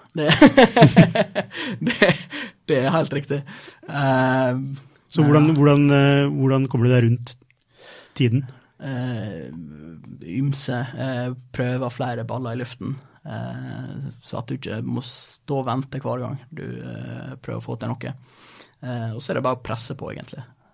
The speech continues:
Speaker 1: Eh, det har lært meg, en skal ikke eie skam. Det er bare tull. <laughs> Det kommer
Speaker 2: Ja,
Speaker 1: ikke
Speaker 2: altså,
Speaker 1: langt med.
Speaker 2: så, altså, som gründer, så skal man ikke eie skam, eller sånn generelt i livet?
Speaker 1: Altså, jo, selvfølgelig u-, ulike grader av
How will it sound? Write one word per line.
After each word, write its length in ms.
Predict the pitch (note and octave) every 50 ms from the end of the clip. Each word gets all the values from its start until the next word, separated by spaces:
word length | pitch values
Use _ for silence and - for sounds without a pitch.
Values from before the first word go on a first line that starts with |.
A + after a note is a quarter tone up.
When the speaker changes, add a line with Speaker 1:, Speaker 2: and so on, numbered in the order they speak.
| _ - -
Speaker 1:
Eh, 340 | - F#2+ F2+ E2 D2+ - - - _ _ _ _ _ _ _ _ _
det 120 | - -
har 80 | A#2 A#2+
lært 160 | A#2 C3+ -
meg, 80 | - C3
en 60 | C3 -
skal 120 | - A#2+ A2+
ikke 160 | - - A2
eie 160 | A#2 - -
skam. 240 | - - - - - - _ _ _ _ _ _ _ _ _ _ _ _ _ _ _ -
Det 80 | - G1+
er 220 | - - - -
bare 220 | G1+ - - - -
tull. 140 | - - - - _ _ _
<laughs> 80 | -
Det 140 | - - -
kommer 220 | - - G#3 E3+ -
Speaker 2:
Ja, 120 | A3+ F3+ -
Speaker 1:
ikke 180 | - - D3+ C#3+ D3
Speaker 2:
altså, 180 | D#3 C3+ C3
Speaker 1:
langt 160 | - - C#3 -
med. 140 | D3+ D3 - - C4 C#4+
Speaker 2:
så, 200 | F#3+ - D#3+ D3+ D3+
altså, 140 | D3+ C3+ C#3
som 140 | C#3 C#3+ C#3
gründer, 300 | C3 A#2+ A#2 A#2+ C#3 D3+ B2+
så 120 | C#3 C3+ C3 C3 C3 B2+
skal 120 | B2+ C3+ A#2
man 80 | A#2 A#2+
ikke 120 | A2+ B2+ A#2
eie 80 | A2+ A2+
skam, 140 | D#3 F3 F#3
eller 80 | F3 D#3 D3+
sånn 80 | C#3+ -
generelt 320 | D3+ C#3+ B2+ A#2 G#2+ A#2+ C3
i 20 | A#2
livet? 300 | A2+ A2+ G#2+ B2 B2+ B2 - - -
Speaker 1:
Altså, 240 | - B2 C3+ C#3+ C#3+ C#3+ C#3+
jo, 140 | D3 C#3+ C#3 C#3 C#3 C3 C3 C3+ C3 C#3 C#3+
selvfølgelig 540 | - - - D#3+ D#3 C#3+ - C#3+ C#3+ D#3 C#3+
u-, 240 | C#3+ - - D#3
ulike 220 | D3 D3 - D#3+ D3 C#3+
grader 320 | C3+ B2 B2 C#3+ C#3+ C3+
av 220 | A#2 A2+ A2+ C3+